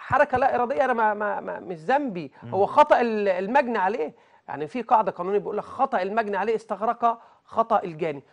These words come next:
Speaker 2: مم.
Speaker 1: وبالتالي القتل الخطأ لا يقارن بأي حال بالأحوال بال-، بالقتل العمد.
Speaker 2: مم.
Speaker 1: القتل العمد يبقى فيه، آه، إصرار أو فيه، آه، وفقا لنص المادة ميتين وتلاتين عقوبات،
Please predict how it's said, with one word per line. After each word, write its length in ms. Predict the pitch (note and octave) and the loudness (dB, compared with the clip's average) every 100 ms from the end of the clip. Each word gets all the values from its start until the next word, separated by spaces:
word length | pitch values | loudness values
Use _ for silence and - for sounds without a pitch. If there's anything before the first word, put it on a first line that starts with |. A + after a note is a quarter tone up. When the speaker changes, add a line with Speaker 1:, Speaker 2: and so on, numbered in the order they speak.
| - | -14
Speaker 2:
مم. 140 | A#2+ | -6
Speaker 1:
وبالتالي 380 | F3+ G3+ C4+ C4+ | -4 0 0 0
القتل 300 | - B3 G3+ | -4 -10 -12
الخطأ 320 | - B3 - | -8 -2 -2
لا 220 | F#3+ A3 C#4 | -2 -2 -2
يقارن 460 | A3+ - C4+ A#3 | -2 -2 -2 -2
بأي 260 | G3+ C#4 A3+ | -4 -6 -4
حال 200 | B3 B3+ | -4 -4
بالأحوال 560 | G3+ G3 - A3 C4+ | -6 -8 -4 0 0
بال-، 440 | G3+ G3 F#3 F3+ F#3+ | 0 -4 -2 -4 -4
بالقتل 380 | F#3 - C4+ A3 | -4 -4 -4 -6
العمد. 380 | A#3 C#4 G#3 - | -4 -4 -4 -12
Speaker 2:
مم. 200 | B2+ A#2+ | -14 -12
Speaker 1:
القتل 240 | - G#3 G3 | -10 -8 -2
العمد 300 | F#3+ B3 G#3 | 2 2 0
يبقى 280 | G#3 F3 | -2 -4
فيه، 380 | F3 - B3+ G3+ - _ _ _ - | -6 -8 -6 -6 -10 _ _ _ -8
آه، 440 | E3 D#3+ D3+ - | -6 -4 -4 -6
إصرار 680 | D#3 - F#3+ A3+ C4 C4+ G#3+ D3+ | -10 -2 6 10 10 10 6 0
أو 200 | C#3+ C#3 | 0 -2
فيه، 400 | - G3 G#3+ E3 - | -8 -10 -8 -10 -10
آه، 880 | E3 E3+ E3+ E3 E3 D#3+ C#3+ A2 - - - | -6 -4 -2 -2 -2 -2 -4 -6 -10 -14 -4
وفقا 300 | - A#3 - | 0 0 2
لنص 360 | F#3 F#3+ A#3+ - | 2 2 0 0
المادة 400 | F#3+ A3 B3 F#3 | -2 -2 -2 -4
ميتين 240 | E3+ - | -6 -6
وتلاتين 460 | A3+ F#3 E3+ E3+ A3 | -6 -6 -10 -8 -8
عقوبات، 560 | F3 E3+ F3+ F3 A#3 | -8 -12 -10 -8 -8